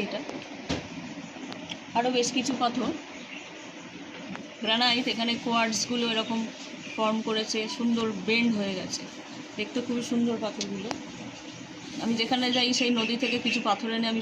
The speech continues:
সংগ্রহ করি, এটা আমার শখ। এবং এর মধ্যে এই বেন্ডগুলো খুব সুন্দর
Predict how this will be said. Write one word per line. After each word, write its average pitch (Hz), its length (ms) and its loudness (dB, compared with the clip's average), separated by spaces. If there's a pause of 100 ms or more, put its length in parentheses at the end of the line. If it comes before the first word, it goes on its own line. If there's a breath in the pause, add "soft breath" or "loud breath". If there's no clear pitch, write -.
সংগ্রহ 220 260 2 (120)
করি, 196 160 0 (640)
এটা 208 140 -2
আমার 214 200 0
শখ। 196 200 4 (1200)
এবং 196 140 0 (200)
এর 220 120 0
মধ্যে 233 260 0
এই 233 60 4 (120)
বেন্ডগুলো 240 480 2
খুব 262 100 0 (100)
সুন্দর 226 240 2